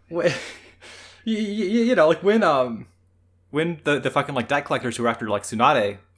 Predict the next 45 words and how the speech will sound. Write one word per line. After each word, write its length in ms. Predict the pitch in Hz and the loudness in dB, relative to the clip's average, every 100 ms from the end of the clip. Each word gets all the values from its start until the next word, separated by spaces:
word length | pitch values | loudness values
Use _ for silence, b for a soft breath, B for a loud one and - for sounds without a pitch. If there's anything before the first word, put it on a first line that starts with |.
| - | -10
like, 140 | 110 | -6
ran 200 | 101 110 | -2 -2
into 140 | 123 107 | -2 -6
him, 120 | 98 | -4
like, 220 | 110 117 | -6 -4
they, 100 | 139 | -6
they 180 | 135 160 | 0 0
were 100 | 190 | 2
not 100 | 143 | 0
even, 100 | 117 | -2
like, 220 | 107 - | -4 -6
directly 300 | 104 110 120 | -8 -6 -4
part 160 | 123 113 | -4 -4
of 60 | |
his 100 | 101 | -4
gang, 200 | 151 165 | -2 -2
but 60 | 113 | -2
they're 100 | 117 | -4
like, 140 | 113 | -4
"Oh, 80 | 160 | -2
this 180 | 143 165 | -2 -2
is 140 | 127 | -2
the, 80 | 123 | -2
like, 440 | 104 101 110 - _ _ _ _ _ _ - | -2 -2 -4 -14 _ _ _ _ _ _ -10
that, 120 | 139 | -4
that, 140 | 147 | -2
that, 160 | 143 139 | 0 0
that's, 160 | 160 151 | 2 0
like, 180 | - b _ | -2 b _
the, 180 | 135 131 | -4 -2
the, 140 | 135 | -2
the 140 | 127 | -2
top 340 | 120 170 170 - | 0 4 4 4
gang 260 | 139 147 | 0 2
boss 300 | 123 98 95 | 0 -2 -2
in 80 | 131 | -6
the 60 | 113 | -4
land 260 | 127 139 | -4 -2
of 80 | 117 | -6
tea," 240 | - 156 98 | -4 -6 -6
you 180 | 95 | -6
know? 220 | 104 123 135 | -6 -6 -6
Like, 220 | 117 113 | -8 -8
he's, 420 | - 123 143 127 | -10 -8 -8 -4
uh, 320 | 123 107 101 | -2 -2 -6